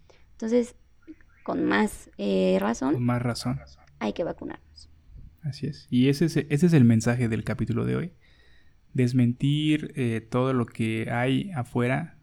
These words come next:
Speaker 2: acerca de las vacunas, dar información y recomendar la vacunación. Digo que ya hay muchísima información acerca de este tema y ya no debería de ser un tema a tratar porque pues ya,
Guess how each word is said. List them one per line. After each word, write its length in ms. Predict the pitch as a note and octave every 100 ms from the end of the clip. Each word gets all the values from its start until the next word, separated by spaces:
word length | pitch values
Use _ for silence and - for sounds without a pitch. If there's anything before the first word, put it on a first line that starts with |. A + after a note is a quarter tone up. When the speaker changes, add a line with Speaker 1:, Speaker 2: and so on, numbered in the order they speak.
| -
Speaker 2:
acerca 400 | B2 A#2+ B2+ B2+
de 60 | B2
las 160 | A#2
vacunas, 800 | A#2+ - C#3+ D#3 E3 - - - C3+
dar 160 | B2+
información 920 | C3 B2+ B2 A2 A2+ - B2+ C#3 D3 - - _
y 140 | - F3
recomendar 800 | F3+ F3 D3 C#3+ C#3 C3+ C#3 - - - _ -
la 120 | A#2+
vacunación. 560 | A#2 A#2+ E3+ F#3+ B3+ B3+
Digo 220 | F#3+ F3 C#3+
que 140 | D3+
ya 100 | E3+
hay 80 | G#3+
muchísima 420 | G#3+ - - F3
información 560 | C3+ A2+ A2 A2 A#2+ A#2+
acerca 400 | - A2 - G#2
de 180 | G2+ G#2
este 200 | A#2+ D3+
tema 360 | D3+ C3 F3 - - - - _ _ -
y 120 | B2
ya 200 | B2 B2+
no 180 | B2+ B2
debería 420 | A#2 A2+ A2+ A#2
de 140 | A#2
ser 200 | A2 A#2+
un 160 | A#2 A#2
tema 300 | - A#2 A#2
a 100 | A2+
tratar 380 | D#3+ E3 E3 F3
porque 300 | A#2+ A2 G#2+
pues 320 | - C3+ A2+
ya, 240 | A#2 A#2+